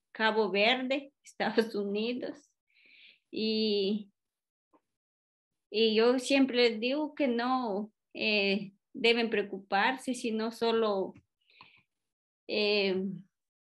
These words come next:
planear bien sus viajes,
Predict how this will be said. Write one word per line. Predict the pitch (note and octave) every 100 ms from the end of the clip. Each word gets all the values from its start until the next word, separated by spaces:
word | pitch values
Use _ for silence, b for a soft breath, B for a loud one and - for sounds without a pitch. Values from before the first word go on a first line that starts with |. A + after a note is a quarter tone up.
| _ _ _ _ _ _ _ _ _ - -
planear | A#3 A3+ A3+ A#3+ B3 G#3
bien | A3+ B3+ C#4+
sus | C4+ A3+ F#3+
viajes, | F#3+ F3 F#3 - D4 D4+ -